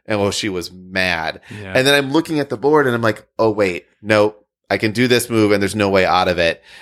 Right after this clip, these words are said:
Speaker 1: And she's, she's looking at it and she's like, "Ugh," she's still angry because, again, that making a suboptimal move
Speaker 2: Yeah.
Speaker 1: by rushing it for the same reason that you're mad at yourself if you make a suboptimal move
Speaker 2: Yeah.
Speaker 1: because you had to be rushed.
Speaker 2: Absolutely.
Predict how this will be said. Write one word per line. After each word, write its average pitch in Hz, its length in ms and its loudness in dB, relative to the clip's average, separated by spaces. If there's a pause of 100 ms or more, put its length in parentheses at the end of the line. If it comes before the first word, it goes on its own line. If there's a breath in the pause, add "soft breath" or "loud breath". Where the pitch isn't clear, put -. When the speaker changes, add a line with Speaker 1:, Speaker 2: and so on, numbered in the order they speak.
(260 loud breath)
Speaker 1:
And 98 540 -2 (560)
she's, 113 460 -2
she's 127 220 -2
looking 120 240 -2
at 107 100 4
it 107 40 2
and 101 80 0
she's 107 160 -2
like, 95 220 0 (160)
"Ugh," 87 540 -10
she's 98 220 -4
still 98 160 2
angry 92 320 0
because, 87 400 -2 (200 soft breath)
again, 123 440 0 (180 loud breath)
that 117 260 0
making 110 340 0
a 120 40 0
suboptimal 104 680 -2
move 101 520 0
Speaker 2:
Yeah. 101 120 -10
Speaker 1:
by 95 100 2
rushing 104 360 -2
it 80 180 -8
for 107 100 -2
the 101 100 0
same 123 260 0
reason 113 260 2
that 101 160 -2
you're 120 180 2
mad 117 200 0
at 104 60 2
yourself 90 400 -2
if 87 120 -6
you 117 100 0
make 117 180 2
a 101 40 -2
suboptimal 90 640 -2
move 85 340 -6
Speaker 2:
Yeah. 101 220 0
Speaker 1:
because 98 300 0
you 92 80 2
had 92 180 0
to 92 60 2
be 85 140 -2
rushed. - 580 -2
Speaker 2:
Absolutely. 101 680 -2